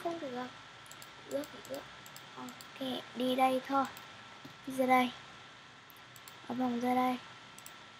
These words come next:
Lên đây. Ok, đến trạm rồi.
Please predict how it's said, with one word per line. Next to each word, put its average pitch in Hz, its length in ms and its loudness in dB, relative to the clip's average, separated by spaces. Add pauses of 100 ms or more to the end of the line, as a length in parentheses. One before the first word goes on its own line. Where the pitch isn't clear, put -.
(760)
Lên 240 200 2
đây. 233 220 2 (680)
Ok, 285 140 6
đến 269 260 12
trạm - 260 6
rồi. 277 200 12